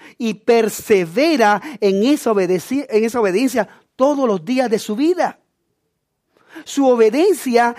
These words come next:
es un patrón de vida. Su obediencia es un estilo de vida en el hacedor de la palabra. No solo eso,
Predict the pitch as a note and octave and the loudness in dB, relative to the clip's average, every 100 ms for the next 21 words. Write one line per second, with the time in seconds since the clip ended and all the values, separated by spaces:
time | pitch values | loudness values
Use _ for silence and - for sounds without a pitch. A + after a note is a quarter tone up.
0 | D4+ C4+ D4 F#4+ C4 C4 A#3 - D4+ D#4+ | -4 0 2 2 0 2 0 -2 0 2
1 | D#4 C4 - - G#3+ A3 F#3+ D4+ A4 B3 | 2 0 -8 -2 2 2 2 0 2 2
2 | F#3+ C#3 - - - D#4+ C4+ C4 B3 D4 | 2 0 -8 -20 -4 0 2 2 2 2
3 | G4+ F4 C#4+ B3 - D#4+ D#4+ C#4+ A#3+ - | 2 2 2 0 2 0 2 2 0 -2
4 | - - F#4+ F#4+ A#3+ A#3 A#3+ - B3 A#3 | -4 0 2 4 2 0 -2 -2 0 2
5 | B3 G4 A#4 D4+ G3+ B2+ G#2 _ _ _ | 2 2 2 2 2 0 -6 _ _ _
6 | _ G#3 G3+ F#3+ F3 F#3 F#3 F3+ F3 D3+ | _ -4 0 0 0 -2 0 0 0 0
7 | C#3+ C3 B2 B2 _ _ _ _ _ _ | -2 -4 -8 -14 _ _ _ _ _ _
8 | _ _ _ _ _ _ _ _ _ _ | _ _ _ _ _ _ _ _ _ _
9 | _ _ _ _ _ _ _ _ _ _ | _ _ _ _ _ _ _ _ _ _
10 | _ _ _ _ _ _ _ - E3+ G#3 | _ _ _ _ _ _ _ -10 -6 -2
11 | G3 F#3 A3 G#3+ D3 | 0 0 -2 -4 -20